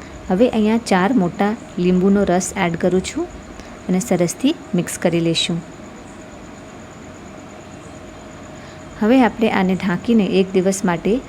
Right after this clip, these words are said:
હું આને ફ્રીઝમાં રાખી દઉં છું, તો એમાં લીંબુ અને મીઠાનો ટેસ્ટ સરસથી ભળી જાય.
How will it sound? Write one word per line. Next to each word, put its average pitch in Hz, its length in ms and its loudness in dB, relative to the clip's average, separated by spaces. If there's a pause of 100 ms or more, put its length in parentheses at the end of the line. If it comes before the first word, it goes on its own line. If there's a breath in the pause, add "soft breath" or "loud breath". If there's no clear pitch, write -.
(520 loud breath)
હું 190 120 6
આને 180 120 4
ફ્રીઝમાં 190 440 2
રાખી 190 280 2
દઉં 175 200 2
છું, 247 200 -2 (460 loud breath)
તો 202 60 4
એમાં 185 380 2 (420)
લીંબુ 196 400 6
અને 190 320 2 (240)
મીઠાનો 190 440 2
ટેસ્ટ 185 340 2
સરસથી 175 440 0 (340)
ભળી 175 200 6
જાય. 165 240 0